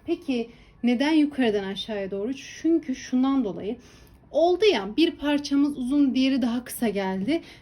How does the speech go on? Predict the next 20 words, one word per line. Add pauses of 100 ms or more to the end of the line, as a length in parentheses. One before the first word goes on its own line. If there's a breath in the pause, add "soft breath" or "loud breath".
(120)
Biz
bunu
aşağıdan (260 loud breath)
daha
rahat
bir
şekilde
dengeleyebiliriz.
Ama
yukarıdan
olduğu
zaman
sıkıntı
çıkar, (360 loud breath)
e,
bozulmalar
olur.
O
yüzden
mutlaka